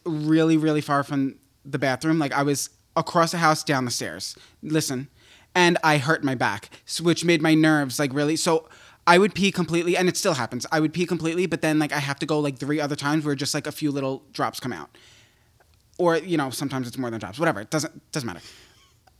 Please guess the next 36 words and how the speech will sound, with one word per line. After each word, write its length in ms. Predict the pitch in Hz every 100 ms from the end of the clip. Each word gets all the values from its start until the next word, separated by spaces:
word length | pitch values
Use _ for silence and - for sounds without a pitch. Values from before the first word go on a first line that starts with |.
| _ _ _ -
So 260 | - 185 151
I 120 | 156
would 280 | 156 - -
keep 220 | 180 160
a 60 | 160
pee 240 | - 160
bottle 380 | 143 123 120 120
under 160 | 127 123
my 120 | 127
bed 460 | 117 113 139 185 170 _ _ _ _ _ _ _ _
because 220 | 175 180
I 40 | 156
was 100 | 147
always 160 | 139
drinking 260 | 139 117 117
water. 440 | 131 143 117 113 - _ _ _ _ -
I 80 |
would 100 | 147
keep 140 | 160 156
a 60 |
pee 180 | 147 165
bottle 240 | 147 135 135
under 160 | 123
my 100 | 123
bed 180 | 120 127
and, 120 | 131
like, 140 | 131 120
just, 180 | 135
like, 220 | 135 120 -
do 160 | 139
the 180 | 127 131
extra 280 | 117 - 123
little 240 | 123 117
drips 420 | - - - -
in 100 | 110
there. 320 | 117 123 127